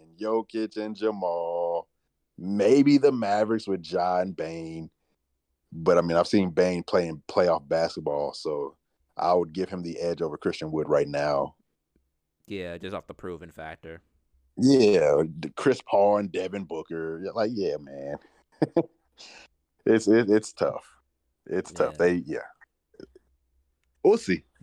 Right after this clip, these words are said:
Speaker 1: I mean, this is, this will be, <laughs> if he wants to have an M V P year, this is it. <laughs>
Speaker 2: Oh, yeah, this is definitely the year for that. If he,
Speaker 1: Yeah,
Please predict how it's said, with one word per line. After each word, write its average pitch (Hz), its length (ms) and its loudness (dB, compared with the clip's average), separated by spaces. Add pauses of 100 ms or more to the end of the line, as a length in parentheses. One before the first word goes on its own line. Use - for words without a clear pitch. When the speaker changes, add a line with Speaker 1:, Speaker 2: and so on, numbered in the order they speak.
(200)
Speaker 1:
I - 40 -6
mean, 95 460 0 (100)
this 113 320 2
is, 127 100 2
this 143 180 2
will 160 100 4
be, 117 160 -6 (280)
<laughs> - 280 -20
if - 120 -8
he 110 100 6
wants 131 200 4
to 139 60 2
have 127 100 2
an 123 100 -4
M 127 80 -2
V 131 100 2
P 135 140 2
year, 127 200 4
this 107 180 -6
is 113 80 -2
it. 113 260 -2
<laughs> 190 80 -8 (640)
Speaker 2:
Oh, 147 80 2
yeah, 113 100 2
this 135 60 -2
is 135 60 -8
definitely 110 300 -4
the 87 60 0
year 87 140 -8
for 80 100 -18
that. 78 280 -14
If 78 120 -16
he, 101 340 -14 (300)
Speaker 1:
Yeah, 101 380 4